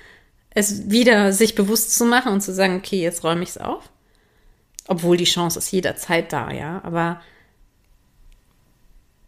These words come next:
für viele nicht, weil sie sich's gar nicht bewusst machen.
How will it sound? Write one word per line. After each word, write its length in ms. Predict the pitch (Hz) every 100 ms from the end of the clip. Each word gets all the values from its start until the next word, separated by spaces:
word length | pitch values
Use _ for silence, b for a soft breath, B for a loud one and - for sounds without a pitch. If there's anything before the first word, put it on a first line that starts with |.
| _ _ _
für 180 | - 233
viele 300 | 226 214 196
nicht, 240 | 185 202 -
weil 160 | 190
sie 80 | 190
sich's 180 | 190 190
gar 140 | 170
nicht 140 | 170 -
bewusst 420 | 175 254 - -
machen. 340 | 175 - 262